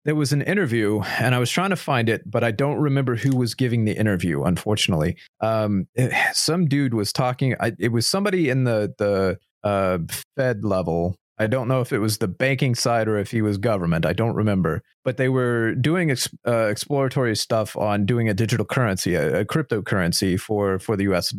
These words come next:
uh, dollar transitioning. And, uh, someone asked the question, "Would this ever be used to control the populace? You know, would, would you use this to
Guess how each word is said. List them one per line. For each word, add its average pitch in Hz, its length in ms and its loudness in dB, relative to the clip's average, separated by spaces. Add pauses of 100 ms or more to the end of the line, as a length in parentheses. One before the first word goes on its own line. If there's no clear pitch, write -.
uh, 92 220 0 (120)
dollar 92 380 -2 (240)
transitioning. 117 560 0 (240)
And, 127 680 2
uh, 113 720 2 (280)
someone 156 640 0
asked 143 380 0
the 139 80 0
question, 104 720 0 (180)
"Would 135 260 -2
this 143 200 -2
ever 127 240 0
be 127 140 0
used 120 560 2
to 120 60 0
control 107 380 0
the 95 80 2
populace? 107 640 0
You 127 60 2
know, 117 140 2
would, 120 240 -2
would 127 180 -2
you 143 80 2
use 127 420 0
this 117 300 0
to 110 380 0